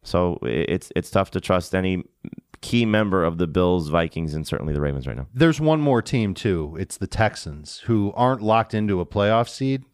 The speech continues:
Speaker 2: They might try and go for the three seed in the A F C. That's as good as it gets for them.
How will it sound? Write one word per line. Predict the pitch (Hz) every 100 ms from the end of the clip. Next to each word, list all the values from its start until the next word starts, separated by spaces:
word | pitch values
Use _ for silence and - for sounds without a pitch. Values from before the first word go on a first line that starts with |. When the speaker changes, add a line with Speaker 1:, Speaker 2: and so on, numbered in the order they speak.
| -
Speaker 2:
They | 101 92
might | 90 92 104 110
try | - 107 98 107
and | 95
go | 98
for | 98 98
the | 85
three | - 101
seed | 98 - 107 98
in | 92
the | 90
A | 92
F | 87
C. | - 98
That's | 92 82
as | 76
good | 78 92
as | 78
it |
gets | 76 87 -
for | 107 104
them. | 107